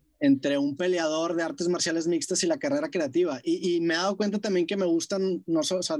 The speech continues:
obviamente me gusta el M M A, pero me gustan mucho los deportes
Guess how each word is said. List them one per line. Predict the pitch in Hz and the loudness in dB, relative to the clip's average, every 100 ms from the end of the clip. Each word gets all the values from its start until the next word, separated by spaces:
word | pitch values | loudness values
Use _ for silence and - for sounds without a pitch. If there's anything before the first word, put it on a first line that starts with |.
| 160 | -2
obviamente | 151 175 180 185 | 0 0 0 0
me | 180 | 0
gusta | 170 - | 0 -2
el | 185 | -2
M | 180 | 0
M | 165 | 0
A, | 165 | 0
pero | 175 165 | -2 0
me | |
gustan | 151 147 170 185 | 0 0 0 0
mucho | 180 190 | 2 0
los | 202 170 | 0 0
deportes | 143 160 170 - 214 | -2 -2 -2 -2 -2